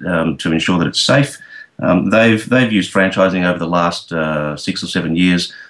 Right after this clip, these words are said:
to grow a business of forty-ish, forty or so, uh, mobile operators who get, who then go about and provide that service,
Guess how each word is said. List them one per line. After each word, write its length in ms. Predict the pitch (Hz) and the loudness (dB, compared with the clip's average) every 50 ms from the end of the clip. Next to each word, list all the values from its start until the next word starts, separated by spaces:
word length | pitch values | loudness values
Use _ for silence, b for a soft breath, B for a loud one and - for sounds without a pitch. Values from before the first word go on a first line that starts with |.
| B B | B B
to 140 | - 95 | -4 0
grow 220 | 90 104 95 90 87 | 2 2 4 4 2
a 20 | |
business 280 | 90 92 85 - 90 - | 2 0 0 -2 -2 -4
of 120 | 85 78 | -4 -6
forty-ish, 1400 | - - - 104 98 92 98 98 90 90 87 82 80 82 82 78 - - - - 87 87 - - - - - - - | -8 -4 -2 -2 0 0 2 2 2 4 4 2 2 2 0 -2 -4 -6 -6 0 2 2 2 2 0 -4 -6 -6 -2
forty 280 | - 101 101 95 92 | 0 2 4 4 4
or 80 | 82 82 | 2 2
so, 460 | - - 98 90 87 87 85 80 - - 85 | 2 2 2 4 4 4 2 2 0 -2 -2
uh, 120 | 80 76 | 0 2
mobile 440 | 78 82 95 107 104 110 107 104 107 110 | 2 2 2 4 4 4 4 4 4 4
operators 480 | 107 - 113 113 120 123 123 - - B B B B B B B | 2 2 2 2 2 2 0 -2 -6 B B B B B B B
who 120 | - 95 | 0 0
get, 200 | 90 98 95 95 | 2 0 0 0
who 140 | 98 101 98 87 | 0 0 0 0
then 200 | 90 95 90 90 | 2 0 2 2
go 160 | 92 87 85 | 2 2 2
about 240 | 78 73 82 78 - | 2 2 0 0 0
and 80 | - | -4
provide 300 | - 78 80 85 82 80 | -6 -2 0 0 0 0
that 140 | 78 76 73 | -2 -4 -6
service, 520 | - - - - 147 160 - - - - | -6 -6 -6 -4 -4 -6 -6 -8 -8 -10